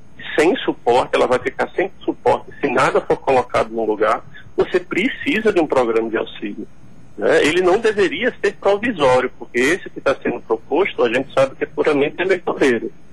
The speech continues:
Só dura até dois mil e vinte e dois, que é a eleição. Enquanto o Bolsa Família era um programa permanente. A gente precisa da manutenção do Bolsa Família e da sua expansão.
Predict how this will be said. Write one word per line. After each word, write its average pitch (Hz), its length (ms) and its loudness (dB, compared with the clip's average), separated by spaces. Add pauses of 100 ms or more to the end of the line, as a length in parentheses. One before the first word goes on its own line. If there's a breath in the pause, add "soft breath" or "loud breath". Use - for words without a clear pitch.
(140)
Só - 180 0
dura 143 300 2
até 143 200 0
dois 156 220 0
mil 147 160 0
e 160 40 0
vinte 165 240 -2
e 214 40 -2
dois, 151 320 -4
que - 100 -4
é 156 40 4
a 151 140 4
eleição. 156 520 0 (560)
Enquanto 123 320 -2
o 135 40 2
Bolsa 117 360 2
Família 151 380 2
era 170 80 2
um 165 40 -2
programa 151 380 4
permanente. 165 600 2
A - 20 -4
gente 120 180 -4
precisa 180 600 -2
da 170 160 2
manutenção 226 1000 0
do 208 100 -2
Bolsa 123 300 -2
Família 127 480 -2
e 202 40 -2
da 190 120 4
sua 185 240 -2
expansão. 190 600 0